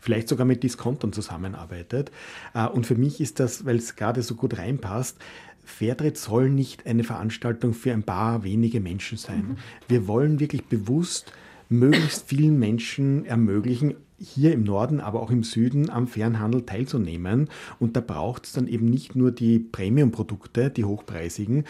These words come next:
Speaker 1: sondern da braucht's auch Produkte, die im Mittelpreissegment angesiedelt sind, äh,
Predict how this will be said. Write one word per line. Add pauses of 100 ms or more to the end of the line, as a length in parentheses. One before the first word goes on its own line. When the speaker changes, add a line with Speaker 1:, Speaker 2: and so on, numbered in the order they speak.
(160)
Speaker 1:
sondern
da
braucht's
auch
Produkte,
die (300)
im
Mittelpreissegment
angesiedelt
sind, (360)
äh,